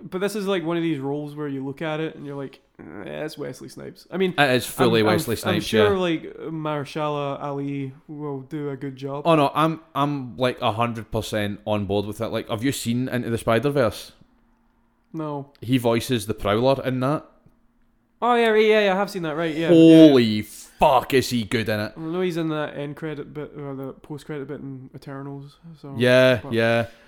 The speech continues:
Speaker 1: um,
Speaker 2: He's, he's done, like, I've, I've got faith that he's gonna be shit hot.
Speaker 1: There was a T V show of Blade, a live action T V series. Wesley Snipes did not play
Speaker 2: Excuse
Speaker 1: Blade.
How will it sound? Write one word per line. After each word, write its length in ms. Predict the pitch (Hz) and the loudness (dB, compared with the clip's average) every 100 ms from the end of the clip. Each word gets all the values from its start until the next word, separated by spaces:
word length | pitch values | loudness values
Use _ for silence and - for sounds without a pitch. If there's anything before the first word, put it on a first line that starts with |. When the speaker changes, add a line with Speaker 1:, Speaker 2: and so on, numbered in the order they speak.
| - | -6
Speaker 1:
um, 280 | 175 175 139 | -2 4 4
Speaker 2:
He's, 320 | 160 151 - | 2 -4 -8
he's 260 | 113 127 | -8 -6
done, 220 | 131 120 - | -2 -4 -2
like, 180 | 131 127 | -6 -2
I've, 320 | 143 143 - - | 0 -2 -4 -4
I've 180 | 135 | -2
got 180 | 131 - | 0 -4
faith 360 | - 120 117 - | -2 -2 0 -2
that 100 | 120 | -4
he's 200 | 110 110 | -4 -4
gonna 200 | 123 113 | -4 -4
be 360 | 110 107 107 - | -4 -4 -4 -8
shit 340 | - - 110 | -12 -4 -4
hot. 300 | 85 95 101 - - | -2 -2 -2 -4 -8
Speaker 1:
There 100 | 175 | -4
was 260 | 165 226 254 | -2 -2 -4
a 60 | |
T 220 | 226 208 196 | -6 -6 -8
V 180 | 180 | -8
show 360 | 202 202 151 131 | -10 -10 -10 -10
of 100 | 127 | -14
Blade, 320 | 139 - - - - - _ _ _ _ _ - | -18 -20 -20 -20 -20 -20 _ _ _ _ _ -14
a 60 | 139 | -6
live 260 | 156 156 | -4 -2
action 260 | 156 156 156 | -4 -6 -10
T 120 | 143 | -10
V 140 | 139 160 | -10 -10
series. 400 | - 139 131 135 _ - | -10 -12 -14 -16 _ -4
Wesley 300 | 180 190 185 | -2 -2 -4
Snipes 280 | 185 170 | -4 -4
did 120 | 165 147 | -6 -6
not 160 | 160 | -6
play 200 | 95 170 | -4 -4
Speaker 2:
Excuse 260 | 170 95 92 | -2 -2 0
Speaker 1:
Blade. 140 | 143 | 2